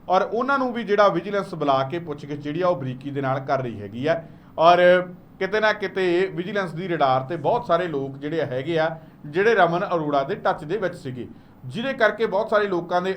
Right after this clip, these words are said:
ਅੰਦਰ ਇਸ ਚੀਜ਼ ਨੂੰ ਲੈ ਕੇ ਘਬਰਾਹਟ ਹੈ। ਔਰ ਕੁਝ ਕਰੀਬੀ ਉਹਨਾਂ ਦੇ, ਰਮਨ ਅਰੋੜਾ ਦੇ ਕੁਝ ਕਰੀਬੀ ਔਰ ਕੁਝ ਰਿਸ਼ਤੇਦਾਰ ਜਿਹੜੇ ਆ ਉਹ ਬਾਹਰ ਜਿਹੜੇ ਉਹ ਦੌੜ ਗਏ ਨੇ।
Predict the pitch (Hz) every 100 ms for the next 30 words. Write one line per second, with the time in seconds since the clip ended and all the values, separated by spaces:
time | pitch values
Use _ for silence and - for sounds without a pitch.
0 | 156 160 165 175 170 170 170 165 156 160
1 | 143 139 165 165 151 135 113 139 180 190
2 | - - - 170 180 202 196 202 202 226
3 | 220 - 175 160 175 254 - - - -
4 | 170 214 233 214 214 - 151 165 196 180
5 | 180 180 185 190 185 170 165 143 143 220
6 | 285 - - - 175 196 202 202 180 170
7 | 170 156 131 127 131 123 107 - - -
8 | - 214 226 226 226 143 156 160 175 190
9 | 151 160 180 180 185 165 131 - 143 175
10 | 254